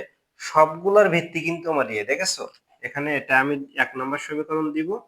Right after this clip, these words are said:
আর এটা দুই নম্বর সমীকরণ দিব। দেখো এর ভিত্তিগুলো সব এ, এর ভিত্তিগুলো সব এ। আমি টোটাল ভিত্তিটা বাদ দিয়ে দেবো। দেখো এক হতে পাই, এক হতে পাই। আমি এ, এ যদি একটা ভিত্তি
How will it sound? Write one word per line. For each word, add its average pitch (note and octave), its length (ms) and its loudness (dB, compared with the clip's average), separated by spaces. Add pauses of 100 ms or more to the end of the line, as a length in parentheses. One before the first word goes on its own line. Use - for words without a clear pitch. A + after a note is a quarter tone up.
(400)
আর C3 140 -2
এটা A#2+ 180 -2
দুই A#2+ 120 2 (100)
নম্বর A2 280 -4
সমীকরণ G2+ 540 -8
দিব। F#2 140 -20 (260)
দেখো C#3 160 -4 (160)
এর C#3+ 180 4
ভিত্তিগুলো C3+ 460 0 (100)
সব D3 120 0 (120)
এ, - 20 2 (440)
এর C3+ 140 4
ভিত্তিগুলো A#2+ 520 -2
সব G#2 240 -6
এ। - 20 -6 (220)
আমি B2 200 -8
টোটাল C3+ 220 2 (100)
ভিত্তিটা C#3+ 400 -2
বাদ B2+ 180 4
দিয়ে A2+ 180 -6
দেবো। G2+ 220 -14
দেখো - 200 -6 (640)
এক C3+ 120 2
হতে B2 240 -6
পাই, F#2+ 140 -8 (1800)
এক A#2 100 -4 (100)
হতে B2+ 300 -6 (260)
পাই। F#2+ 240 0 (2000)
আমি C#3+ 160 4 (360)
এ, - 20 8 (360)
এ - 20 6 (120)
যদি C#3+ 140 2 (120)
একটা D3 220 0
ভিত্তি D3 240 -4